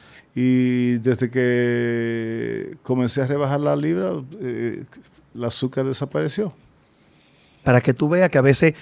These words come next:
Speaker 2: la mejor medicina es la disciplina y poder tener un estilo de vida. ¿Qué, qué tú comes? ¿Qué tú te desayunas?
Speaker 1: Dos huevos por la mañana.
Speaker 2: Rico. ¿Solo?
Speaker 1: Un poquito de limón y sal.
Speaker 2: ¿Y café?
Speaker 1: Y un po-, y una taza de café,
Speaker 2: Ok.
Speaker 1: porque eso ayuda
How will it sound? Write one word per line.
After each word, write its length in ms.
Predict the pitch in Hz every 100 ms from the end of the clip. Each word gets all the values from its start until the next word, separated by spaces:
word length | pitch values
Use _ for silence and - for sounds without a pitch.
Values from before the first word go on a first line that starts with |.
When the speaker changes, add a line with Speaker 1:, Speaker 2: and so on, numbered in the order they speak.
| -
Speaker 2:
la 120 | - 147
mejor 260 | 135 143
medicina 440 | 165 165 156 156 156
es 40 |
la 80 | 156
disciplina 600 | 147 147 135 156 139 135
y 80 | 156
poder 500 | 135 127 127 151 151 - - -
tener 260 | 135 139
un 100 | 147
estilo 340 | 143 - 143 139
de 100 | 131
vida. 400 | 135 131 127 120 - - -
¿Qué, 160 | 202
qué 120 | - 196
tú 140 | 202
comes? 320 | 139 107 113
¿Qué 80 | 170
tú 100 | 175
te 80 | 170
desayunas? 460 | 165 131 107 101 101 - _ _ -
Speaker 1:
Dos 340 | 113 151 156
huevos 420 | - 131 120 110 107
por 140 | 117
la 120 | 110
mañana. 520 | 104 104 101 95 95 -
Speaker 2:
Rico. 440 | 110 117 101 92 - _
¿Solo? 440 | - 160 110 85 - - - - - -
Speaker 1:
Un 120 | 131
poquito 300 | 139 143 139
de 100 | 135
limón 240 | 127 139 160
y 40 |
sal. 240 | - 101 90 _ _
Speaker 2:
¿Y 80 | 127
café? 400 | 120 110 156 226 - _ _
Speaker 1:
Y 100 | 131
un 140 | 127 131
po-, 260 | 127 120 117
y 80 |
una 300 | 110 123 131 123
taza 260 | 123 113
de 80 | 113
café, 200 | 117 113
Speaker 2:
Ok. 120 | 123 120
Speaker 1:
porque 180 | 101
eso 160 | 120 139
ayuda 520 | 127 135 139 143 143